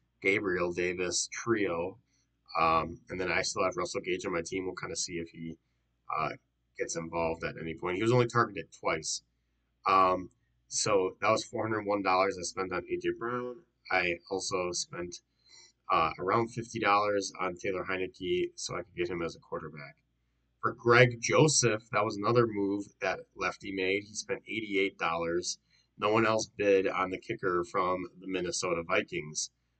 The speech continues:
So he definitely got his kicker that he wanted. Some other moves included Allen Robinson went for two hundred ninety-five dollars,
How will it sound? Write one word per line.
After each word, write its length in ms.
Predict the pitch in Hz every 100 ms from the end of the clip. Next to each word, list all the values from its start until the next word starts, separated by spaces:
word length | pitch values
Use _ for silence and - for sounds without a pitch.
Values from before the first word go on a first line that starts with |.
| _
So 580 | - - 104 87 82 71 - _ _ -
he 200 | 92 87
definitely 380 | 98 - 117 113
got 220 | 110 107
his 140 | 101
kicker 320 | - - 101 92
that 160 | 90
he 100 | 87
wanted. 420 | 90 90 80 71 76 _ - - - _
Some 220 | - 104
other 240 | 117 120 117 113 117
moves 340 | 117 110 107
included 540 | 104 101 113 107 98 85
Allen 300 | 95 98 98
Robinson 580 | 90 90 98 - 98 95
went 180 | 95
for 120 | - 92
two 240 | - 95
hundred 240 | 90 87
ninety-five 640 | 85 80 78 76 110 107 107
dollars, 640 | 104 98 92 87 87 -